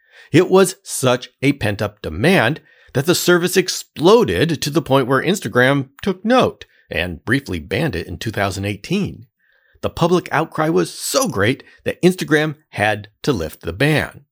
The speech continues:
It is always interesting when social media platforms try to control the behavior of their members. When you appeal to the mob,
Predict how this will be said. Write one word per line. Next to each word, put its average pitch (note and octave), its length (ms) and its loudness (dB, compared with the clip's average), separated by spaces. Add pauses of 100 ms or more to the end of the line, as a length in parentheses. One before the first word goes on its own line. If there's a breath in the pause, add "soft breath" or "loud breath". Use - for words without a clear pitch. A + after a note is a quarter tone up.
(120)
It G3+ 160 4
is G#3+ 220 4
always G3+ 420 4
interesting D2+ 480 0
when D#2+ 80 -8
social G#2+ 300 -2
media A2 240 2
platforms A2+ 540 0
try G#2+ 340 0
to - 100 -8
control A2+ 380 2
the A2 80 0
behavior A#2 460 2
of A2 100 0
their A#2+ 100 6
members. B2 580 -2 (120)
When D#2 160 -10
you D#2 100 -8
appeal C#3+ 380 0
to D3+ 100 -2
the C3+ 100 2
mob, D#3 460 0